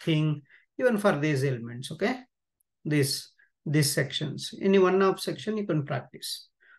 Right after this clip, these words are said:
How to parameterize the links, you know that. It will really help you. So next class, we'll discuss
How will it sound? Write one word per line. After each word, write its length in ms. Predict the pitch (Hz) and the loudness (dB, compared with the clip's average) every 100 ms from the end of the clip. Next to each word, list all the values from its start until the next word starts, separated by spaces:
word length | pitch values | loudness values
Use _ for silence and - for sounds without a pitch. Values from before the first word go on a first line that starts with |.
| _ | _
How 120 | 170 | 2
to 120 | 160 160 | 4 2
parameterize 720 | 165 151 160 156 160 151 139 | 2 2 2 0 -2 -6 -4
the 80 | 143 | -2
links, 320 | 170 202 - | -2 -2 -2
you 400 | 147 135 127 - | -2 -2 -4 -6
know 240 | 143 147 143 | -4 -2 -2
that. 280 | 135 135 - - | -4 -10 -16 -14
It 160 | 143 | -8
will 160 | 170 254 - _ _ _ _ - | -6 -6 -10 _ _ _ _ -8
really 320 | 139 135 127 | -2 0 -2
help 140 | 117 - | -4 -8
you. 120 | 160 | -12
So 260 | - 151 143 | -6 -2 0
next 300 | 143 165 - | 0 -2 0
class, 360 | 190 190 202 | 4 6 4
we'll 200 | 190 156 | 2 0
discuss 640 | 147 143 - 165 - - | 0 -2 0 0 0 -6